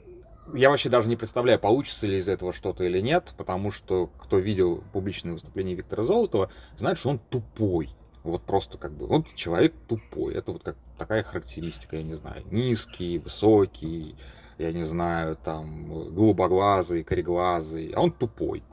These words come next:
Вот, вот как бы это прям по нему видно.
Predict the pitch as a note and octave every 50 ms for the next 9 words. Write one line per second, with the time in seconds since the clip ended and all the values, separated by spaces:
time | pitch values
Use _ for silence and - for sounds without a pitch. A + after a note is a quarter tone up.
0 | - - D#2 - - - - F2+ F#2 - - _ - - - - - - E2+ D#2+
1 | D#2+ D#2 D#2+ - B2+ D3 - - - F#2 E2+ D#2 - - - E2 F2 G#2 A#2 G2+
2 | E2+ E2+ E2 D2+ - -